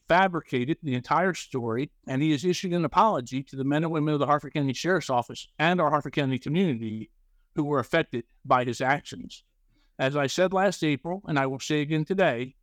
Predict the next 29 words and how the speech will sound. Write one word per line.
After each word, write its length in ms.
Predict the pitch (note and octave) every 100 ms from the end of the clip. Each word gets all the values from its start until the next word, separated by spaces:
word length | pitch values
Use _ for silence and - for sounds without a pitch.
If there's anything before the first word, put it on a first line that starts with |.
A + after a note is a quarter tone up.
| _ _ -
I'm 160 | C3+ C3+
beyond 340 | D3 D3 C3
grateful 460 | C#3 G3+ - B2 C3
that 120 | B2
the 60 |
young 240 | B2 C#3+ E3
girl 260 | D#3 D#3
Mister 300 | D3 D#3 -
White 280 | C#3+ C#3+ C3
claimed 560 | - E3+ F3+ D3+ D#3+ D3
was 200 | D3 B2
being 320 | C#3+ C#3 B2+
sexually 480 | - D3+ - E3+ E3
abused 540 | D#3+ C#3 B2+ C#3 - -
is 220 | F3 G3
safe, 480 | - A#2+ B2+ B2+ _ _ _ _ -
and 140 | C#3+
that 80 | B2+
the 180 | C#3 D#3+
incident 400 | D#3 D#3+ D#3 C3
he 140 | C3
claimed 600 | - D3+ D#3+ E3 E3 D3 -
took 240 | D#3+ -
place 480 | E3+ B2+ B2+ - - -
was 220 | C3 -
just 260 | D#3 C#3 C#3
a 60 |
fictitious 600 | - A#2+ - F3 - G3+
story 560 | - E3 D3+ C3 B2+